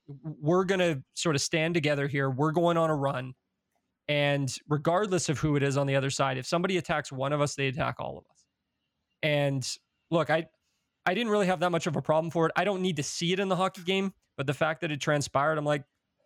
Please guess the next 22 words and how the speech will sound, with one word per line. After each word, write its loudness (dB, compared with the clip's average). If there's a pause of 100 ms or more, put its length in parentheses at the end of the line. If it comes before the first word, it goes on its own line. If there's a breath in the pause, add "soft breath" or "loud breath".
(100)
"Cool, 2
okay." 0 (160)
It -6
took 0
up 0
a 2
little 2 (180)
bit 2
of -2 (120)
the -4
game. -2 (600)
We 2
moved 2
on, 2 (120)
and 2
it -4
seemed 0
to -4
de-escalate 0
the -6
entire -2
situation. -12